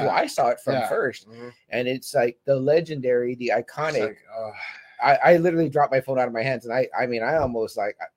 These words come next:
Speaker 2: you know, my girlfriend was like, "What's the matter? What's the matter?" And I was like, "Kevin Conroy, um, the Batman of our y-
Speaker 1: Yeah.
Speaker 2: whole youth,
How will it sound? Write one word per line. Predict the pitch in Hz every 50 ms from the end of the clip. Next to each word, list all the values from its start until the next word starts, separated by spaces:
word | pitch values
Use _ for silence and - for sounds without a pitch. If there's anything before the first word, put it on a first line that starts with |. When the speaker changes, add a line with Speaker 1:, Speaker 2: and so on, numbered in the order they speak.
| _ -
Speaker 2:
you | 117
know, | 117 110 104 104 98 92
my | 104 113
girlfriend | 113 139 135 135 127
was | - -
like, | 113
"What's | 131 127 -
the | 127
matter? | 127 127 120 117
What's | 120 - 120
the |
matter?" | 123 120 120 120 110 110
And | 107
I | 107
was | 107 104 -
like, | 104 98 - _ _ _ _ _ _ _ _ _ _ _ _ _ _ _ -
"Kevin | - 160 143 151 147 139
Conroy, | 156 165 185 185 170 143 123 113 113 113 117 117 120 127 127 - - -
um, | 95 104 107 107 107 107 104 107 107 107 107 104 104 104 104 107 107 107 - _ _ _ _ _ _ _ _ _ 82 80 80 85
the | 95 101
Batman | 101 120 123 131 127 143 139 135 120
of | 113 113
our | 117 107 110 120
y- | 113
Speaker 1:
Yeah. | 110 92 127 151 139
Speaker 2:
whole | 147
youth, | 139 135 156 147 120 - -